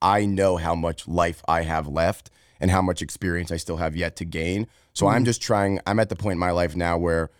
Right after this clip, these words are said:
Speaker 1: as much as, yes, I, I'm leading a business, I'm also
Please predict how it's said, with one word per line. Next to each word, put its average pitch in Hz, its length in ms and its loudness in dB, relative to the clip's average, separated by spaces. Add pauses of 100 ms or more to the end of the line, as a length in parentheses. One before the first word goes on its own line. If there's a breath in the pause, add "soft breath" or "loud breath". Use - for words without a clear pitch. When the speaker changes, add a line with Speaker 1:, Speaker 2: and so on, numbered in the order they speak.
(280)
Speaker 1:
as 98 140 2
much 110 220 4
as, 95 240 -4
yes, 101 280 2
I, 80 160 -4
I'm 90 200 0
leading 90 240 2
a 87 60 -2
business, 95 440 0
I'm 95 140 -2
also 92 560 0